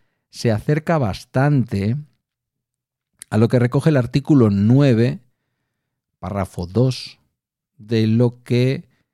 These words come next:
eh, conocemos como ley de partidos. Aquella ley que se promulgó en el año dos mil dos, fundamentalmente,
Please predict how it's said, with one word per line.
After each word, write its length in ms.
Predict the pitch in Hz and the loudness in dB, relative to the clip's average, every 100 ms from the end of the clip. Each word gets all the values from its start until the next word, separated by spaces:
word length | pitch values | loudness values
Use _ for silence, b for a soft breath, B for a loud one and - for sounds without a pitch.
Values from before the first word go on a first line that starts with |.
| _ _ _ | _ _ _
eh, 320 | 107 107 101 | -6 -2 -2
conocemos 640 | - 120 113 - 110 113 - | 0 0 0 0 0 0 -2
como 280 | 107 101 | -2 0
ley 240 | 95 110 120 | 2 2 2
de 100 | 107 | 0
partidos. 540 | 95 - 87 85 85 | -2 -4 -10 -10 -8
Aquella 340 | 90 - 117 113 | -6 0 2 2
ley 320 | 123 160 175 | 4 2 2
que 160 | 147 | -2
se 240 | 127 - 117 | -4 -2 -2
promulgó 480 | 110 107 107 107 123 | 0 2 2 4 4
en 100 | 120 | 2
el 120 | 110 | 2
año 200 | 110 104 | 2 2
dos 200 | 95 - | 0 0
mil 260 | 113 117 110 | 2 2 2
dos, 260 | 139 196 | 0 -2
fundamentalmente, 1300 | - 123 107 101 104 95 110 107 110 110 107 131 185 | -6 0 2 2 2 2 2 2 4 2 0 -4 -6